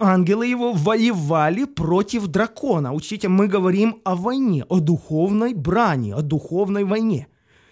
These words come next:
Потому читаем внимательно. «Михаил и ангелы его воевали против дракона, и дракон и ангелы его воевали против них, но не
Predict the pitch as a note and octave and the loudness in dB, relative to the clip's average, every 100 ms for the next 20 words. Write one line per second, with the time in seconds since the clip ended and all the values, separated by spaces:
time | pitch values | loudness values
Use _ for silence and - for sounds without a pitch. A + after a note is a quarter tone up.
0 | _ _ _ F3+ G3 A#3+ - B3 B3+ C4 | _ _ _ -2 0 0 -2 0 2 4
1 | C#4 F#3+ C#3+ C3 A#2 - - G3+ G3+ G3+ | 4 2 0 -6 -8 -10 2 4 4 2
2 | F#3 G#3+ B3 C4 A#3+ A#3+ G3 F#3 E3 F3 | 4 4 0 0 -2 -2 0 2 2 0
3 | G#3 A3+ B3+ D3 G#3+ B3 F3 E3 D#3 G3+ | -2 -4 -4 0 0 0 0 0 0 0
4 | - F3 F#3 F#3 F3 A3+ - G#3 D#3 C#3+ | -4 -6 -6 -4 -4 -4 -2 0 0 0
5 | D#3 B3+ - G3+ F#3 F3+ A3 C#4 D4 G3 | -4 -8 -4 0 2 0 2 0 2 0
6 | F3+ F#3 G3+ A#3 B3 B3+ A3+ E3 G3 F3 | 4 4 2 0 0 -2 -2 0 2 2
7 | C#3 F#3 A#3 C4+ F#3 G#3 B3 B3 A#3 G3 | 2 0 0 -4 -4 -4 -4 -2 0 0
8 | - - - E3 F3 A#3+ C4+ C4+ | -2 -14 -6 0 2 2 2 2